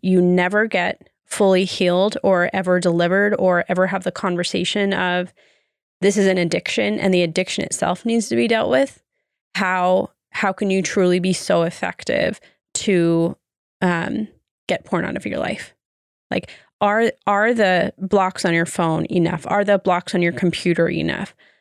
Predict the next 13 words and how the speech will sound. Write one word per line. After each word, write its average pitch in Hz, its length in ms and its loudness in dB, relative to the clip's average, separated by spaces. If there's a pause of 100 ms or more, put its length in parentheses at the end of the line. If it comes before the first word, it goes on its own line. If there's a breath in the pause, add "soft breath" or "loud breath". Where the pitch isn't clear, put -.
(240 soft breath)
Is 202 180 2
the 208 120 4
accountability 170 920 0
enough? - 400 -6 (160)
Is 190 500 2 (880)
whatever 220 300 4
else 214 220 2
it - 80 -2
may 180 140 2
be 185 180 2
that 175 180 -2
you 180 120 -2
can 170 580 -2